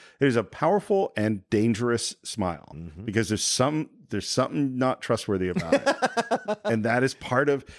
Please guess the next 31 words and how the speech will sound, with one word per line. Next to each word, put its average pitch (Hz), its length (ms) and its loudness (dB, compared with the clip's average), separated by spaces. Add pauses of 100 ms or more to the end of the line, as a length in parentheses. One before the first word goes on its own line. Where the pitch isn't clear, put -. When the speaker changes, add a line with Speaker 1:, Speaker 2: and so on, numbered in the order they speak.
(120)
Speaker 1:
well, - 180 0
it, - 160 0
Speaker 2:
But 214 120 4
that's 339 140 2
part 233 220 0
of 196 80 2
the 160 40 -2
s-, - 200 -2
the 147 160 -2
gift. 302 540 0 (380)
Speaker 1:
Oh, 240 120 0
yeah. 254 280 -2
Speaker 2:
It's - 180 -2
ninety 240 240 2
percent 226 320 0
trustworthy, 208 540 0
and 120 140 0
that 117 260 -2
extra, - 400 -8
that 127 240 0
ten 302 240 0
percent 269 460 2 (300)
of, 92 80 -8
like, 95 220 -4
"I 143 140 -6
don't 262 220 -6
know," 302 280 -4
but 113 200 -4
it 98 100 -4
intrigues 104 520 -8
you. - 100 -20